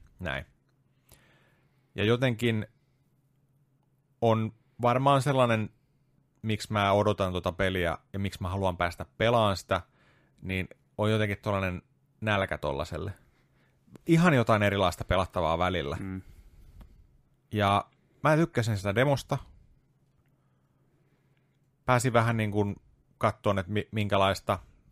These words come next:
Speaker 1: syvyyssuunnassa meneminen, taloihin meneminen, minkälaisia N S-pusleja siellä on. Niin tota, oli se hauska.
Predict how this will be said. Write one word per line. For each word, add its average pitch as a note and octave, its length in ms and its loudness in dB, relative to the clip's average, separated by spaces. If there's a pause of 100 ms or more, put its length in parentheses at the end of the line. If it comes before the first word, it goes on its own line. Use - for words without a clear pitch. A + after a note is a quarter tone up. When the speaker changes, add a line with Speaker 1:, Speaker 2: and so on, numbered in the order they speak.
Speaker 1:
syvyyssuunnassa F#2+ 760 -4
meneminen, F#2 640 -4
taloihin F#2+ 440 0
meneminen, F2+ 640 -6 (440)
minkälaisia F2+ 680 -2 (1160)
N E2 140 -6
S-pusleja F#2 760 -2
siellä F2 380 -4
on. F2 240 -6 (840)
Niin F2 140 -8
tota, F2 280 -4 (280)
oli C#3 220 -4
se A#2+ 120 -8
hauska. G#2 460 -8